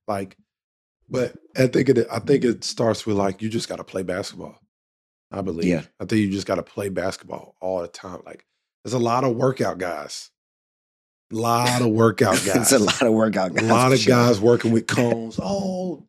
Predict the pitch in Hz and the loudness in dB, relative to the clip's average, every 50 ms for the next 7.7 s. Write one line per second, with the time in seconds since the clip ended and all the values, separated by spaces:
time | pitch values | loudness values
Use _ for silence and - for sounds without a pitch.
0 | _ - 180 185 180 - 175 180 175 147 - - - 98 90 - - _ _ _ | _ 2 2 2 2 -2 -4 -4 -6 -6 -8 -10 -12 -12 -12 -14 -16 _ _ _
1 | _ _ 190 185 - 180 170 147 143 156 165 143 110 98 92 - - - - _ | _ _ -4 -2 -2 -2 -4 -2 0 0 0 0 -2 -4 -8 -12 -14 -16 -18 _
2 | _ _ _ _ _ _ _ - 131 - 110 101 101 107 98 113 110 110 101 110 | _ _ _ _ _ _ _ -2 -2 0 0 -2 -6 -6 -6 -6 -6 -6 -6 -4
3 | 127 127 135 131 123 - - - 143 143 139 123 107 101 98 104 113 - _ _ | -4 -4 -4 -4 -6 -8 -6 -6 -4 -2 -2 -4 -4 -6 -8 -8 -10 -14 _ _
4 | _ _ _ _ _ _ _ _ _ _ _ _ _ _ - 69 73 76 76 69 | _ _ _ _ _ _ _ _ _ _ _ _ _ _ -6 -4 -2 -2 -2 -4
5 | - - _ _ _ _ _ _ _ _ - 127 120 - 135 123 123 120 113 120 | -8 -12 _ _ _ _ _ _ _ _ -10 -10 -8 -6 -4 -4 -2 -2 0 0
6 | 120 120 117 113 98 95 - _ _ _ _ _ _ _ _ - 117 117 117 113 | 0 0 -2 -4 -6 -12 -18 _ _ _ _ _ _ _ _ -4 -4 -2 -2 -4
7 | 110 - - 120 120 - 120 120 78 78 71 69 69 67 | -6 -6 -4 -4 -2 -2 -2 -2 -2 -2 -4 -6 -8 -8